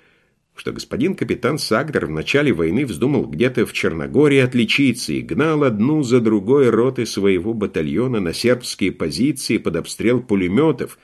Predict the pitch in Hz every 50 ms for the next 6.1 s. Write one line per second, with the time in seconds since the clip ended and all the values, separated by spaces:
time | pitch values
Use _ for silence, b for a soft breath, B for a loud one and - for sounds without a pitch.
0 | b b b b b b b b b b - 85 - - 107 98 98 104 107 104
1 | 101 95 85 - 113 107 95 - - - 95 82 78 92 78 73 87 82 80 -
2 | - 95 101 95 - - 131 120 117 117 120 113 110 117 123 101 67 73 82 76
3 | 69 71 78 147 190 190 147 90 73 73 73 67 - 82 80 - - 175 - 151
4 | 143 156 131 101 76 - - 104 147 156 - - - - 131 80 76 76 - -
5 | 82 - - - 80 71 65 76 82 87 82 104 120 113 85 76 73 69 67 64
6 | - 50